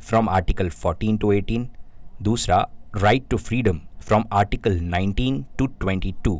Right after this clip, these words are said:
तीसरा, right against exploitation from article twenty-three to twenty-four। Fourth, right to freedom of religion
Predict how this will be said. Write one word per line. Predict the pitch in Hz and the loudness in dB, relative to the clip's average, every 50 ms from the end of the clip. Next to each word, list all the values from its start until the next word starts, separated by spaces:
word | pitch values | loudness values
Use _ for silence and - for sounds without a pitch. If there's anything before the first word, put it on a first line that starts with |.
| - - - - - - - - - | -4 -6 -8 -10 -12 -16 -6 -2 0
तीसरा, | 107 107 104 - 95 95 117 127 - - - - - - | 2 2 2 2 2 2 2 0 -4 -10 -14 -14 -10 -4
right | 98 92 107 123 151 151 - - 107 101 | 2 4 4 4 4 2 2 2 2 2
against | 95 117 135 139 - - 120 98 | 4 2 2 2 0 -2 -4 -4
exploitation | - - - - 92 87 87 82 98 101 - - 117 117 127 127 - - - - - - | -4 -6 -2 0 0 2 2 0 0 -2 0 0 -2 -2 -4 -6 -10 -12 -12 -12 -4 0
from | 110 107 110 110 101 98 98 | 2 2 2 2 2 2 2
article | 90 - 95 - 101 95 - - | 2 2 0 0 0 -2 -2 -2
twenty-three | 92 90 87 85 - 87 80 - - - 110 127 139 131 - - | -4 -2 -2 -2 -2 -4 -2 -2 -2 -2 0 -2 -4 -4 -6 -4
to | - 104 95 98 95 | -4 -2 -2 -2 -2
twenty-four। | 92 90 98 92 - - 107 98 82 73 - - - - - - - - - - - | -2 -2 -2 -4 -2 0 0 0 0 0 -6 -10 -14 -12 -12 -12 -12 -12 -10 0 4
Fourth, | 151 156 135 117 113 - - - - - - - - - - 107 | 6 8 8 8 6 4 2 0 -2 -8 -14 -14 -8 -2 2 4
right | 113 131 143 - - | 4 4 4 2 -2
to | - - - - | -4 -4 -2 -2
freedom | 117 110 110 117 135 160 156 - - - - 110 117 | -2 0 2 2 2 2 0 -4 -6 0 2 4 4
of | 123 - - 107 98 | 2 2 -2 0 2
religion | 98 101 95 90 92 78 | 4 2 2 2 -2 -6